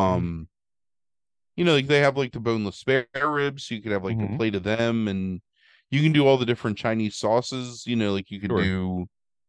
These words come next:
Speaker 2: um, like, a sweet and sour sauce and,
Speaker 1: Right.
Speaker 2: uh, um, you could have soups, like, you could do, like,
Speaker 1: Mm-hmm.
Speaker 2: you know,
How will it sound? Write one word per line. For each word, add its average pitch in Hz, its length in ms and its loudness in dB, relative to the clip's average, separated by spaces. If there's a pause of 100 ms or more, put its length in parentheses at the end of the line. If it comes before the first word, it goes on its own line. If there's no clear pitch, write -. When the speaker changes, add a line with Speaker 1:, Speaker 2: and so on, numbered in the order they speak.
(300)
Speaker 2:
um, 80 640 0 (840)
like, 147 120 2
a 113 60 0
sweet 123 260 -2
and 101 100 -4
sour 143 380 6
sauce 123 760 2
and, 98 160 -2
Speaker 1:
Right. 85 280 0
Speaker 2:
uh, 82 140 -10 (760)
um, 73 260 -6
you 156 120 2
could 147 120 6
have 90 140 0
soups, - 680 -2
like, 123 180 2
you 127 80 -8
could 123 120 -2
do, 120 160 2
like, 104 300 2 (420)
Speaker 1:
Mm-hmm. 95 320 0
Speaker 2:
you 127 100 -2
know, 87 480 -8